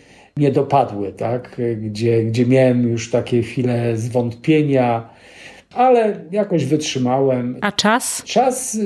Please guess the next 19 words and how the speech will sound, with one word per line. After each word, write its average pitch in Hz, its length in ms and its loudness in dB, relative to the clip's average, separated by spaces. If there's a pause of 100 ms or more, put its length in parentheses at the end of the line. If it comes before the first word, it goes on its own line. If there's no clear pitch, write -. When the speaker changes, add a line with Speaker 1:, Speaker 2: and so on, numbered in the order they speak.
(320)
Speaker 1:
okazał 233 520 0
się, 202 180 0
że 190 180 2
nie 202 180 2
taki 196 520 -4
ten 170 220 0
czas 165 300 0
był 170 260 2
zły, 226 580 2 (200)
ponieważ 143 680 0 (640)
te 123 420 0
trzy - 300 0
godziny, 147 500 2
czterdzieści 135 680 -4
dwie 123 220 0
minuty 131 720 0 (400)
i 139 40 -12
trzydzieści 143 600 -4
osiem 120 480 -4